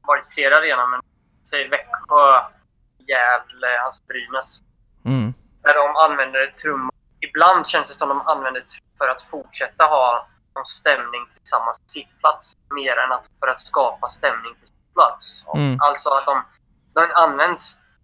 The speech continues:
Speaker 1: inte för att hålla takt, som jag kan tycka att där hade ju en trumma varit bra för, om man takten, som jag förstår att större klackar, framförallt på stå, i, i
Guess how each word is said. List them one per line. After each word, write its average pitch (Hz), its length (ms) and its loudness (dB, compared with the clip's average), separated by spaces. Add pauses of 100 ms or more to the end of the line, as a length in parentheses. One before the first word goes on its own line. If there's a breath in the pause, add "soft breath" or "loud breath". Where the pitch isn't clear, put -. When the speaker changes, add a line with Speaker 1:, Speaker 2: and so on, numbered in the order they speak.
(140)
Speaker 1:
inte 160 440 -2 (340)
för 160 80 4
att 143 120 4
hålla 127 440 2 (260)
takt, - 380 2 (300)
som 135 180 -10
jag 139 140 2
kan 156 120 0
tycka 147 220 -2
att - 100 -8 (340)
där 151 260 4
hade 147 200 2
ju 139 60 -2
en 135 80 -6
trumma 127 260 -2
varit 120 180 -4
bra 156 360 0
för, 123 220 4
om 123 60 -2
man 123 160 -2 (720)
takten, 160 380 -2
som 156 120 -6
jag 143 80 0
förstår 139 320 0
att 127 140 -2 (260)
större 139 600 0 (160)
klackar, 127 400 2
framförallt 127 300 2
på - 60 -18
stå, 127 360 -12 (240)
i, 135 100 -12 (480)
i 147 40 -16